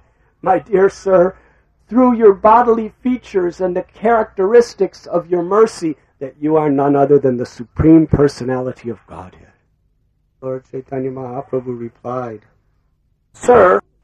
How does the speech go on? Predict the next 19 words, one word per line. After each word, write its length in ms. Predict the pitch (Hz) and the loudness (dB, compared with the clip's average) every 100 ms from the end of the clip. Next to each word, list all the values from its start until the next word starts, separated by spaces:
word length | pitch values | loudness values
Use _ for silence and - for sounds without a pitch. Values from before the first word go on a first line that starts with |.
| _ _ _ _ - | _ _ _ _ -2
you 180 | 269 359 | 2 2
are 140 | 349 | 2
the 160 | 247 180 | -2 2
best 300 | 180 170 - | 2 2 -4
of 120 | 147 - | -8 -8
topmost 640 | - 135 - 123 120 - | -10 -8 -10 -12 -12 -16
devotees. 720 | 113 98 87 82 _ _ _ _ _ _ _ _ - | -20 -20 -20 _ _ _ _ _ _ _ _ _ -6
Therefore, 520 | 226 277 - 196 190 | -2 -2 -2 -2 -2
just 340 | - 269 - | -2 -10 -4
by 160 | 226 214 | 0 0
seeing 540 | 196 - 269 262 214 | -2 -6 -2 0 0
you, 340 | 214 359 381 240 | 4 8 8 6
all 220 | 196 214 | 4 2
of 100 | 190 | 2
these 240 | 190 180 | -2 -6
people's 380 | - 180 - 151 | -6 -8 -4 -6
hearts 380 | - 143 143 - | -6 -8 -8 -10
have 200 | 127 104 | -16 -14
melted. 220 | 104 90 | -18 -18